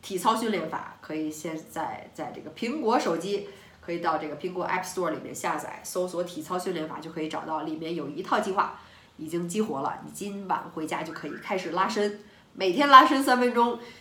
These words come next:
就是拥有最完美的体型体态，是吧？这是我主张的，所以到最后的目标其实也是帮大家培养习惯，每天都能够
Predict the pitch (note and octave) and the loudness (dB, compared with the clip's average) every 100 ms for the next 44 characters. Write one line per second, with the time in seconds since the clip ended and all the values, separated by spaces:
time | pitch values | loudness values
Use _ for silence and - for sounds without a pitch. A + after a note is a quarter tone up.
0 | - - E3 D#3 F3 F#3 D3+ - E3 - | -12 -6 -4 -2 -2 -2 -2 -4 -4 -6
1 | - - G3+ G#3+ A#3 - D3 - D#3+ D3+ | -14 2 4 4 2 -4 -8 -8 -6 -6
2 | - - E3 F3 - - - - - - | -6 -6 -6 -6 -14 -16 -18 -20 -16 -6
3 | E3+ E3 D#3 - - - G3 D#3+ E3+ E3+ | -4 -4 -6 -8 -18 -8 -4 0 0 -2
4 | E3+ - F#3 G3+ F3 - G#3 G3+ G#3+ G#3 | -4 -4 0 2 2 0 0 0 2 0
5 | G3+ F3 F#3+ F#3 F#3 F#3 F3+ E3+ D#3+ - | -2 -2 2 2 2 0 0 -2 -6 -6
6 | - A3 A3 F#3 D#3 E3 E3+ F3 F3 - | 0 2 2 0 0 -2 -4 -2 -4 -6
7 | - D3 D3+ F3+ - - - - G3+ F#3+ | -10 -10 -2 -2 -2 -8 -10 -6 -4 -2
8 | G3 E3+ D3 D3 C#3+ - | -2 -4 -6 -6 -6 -8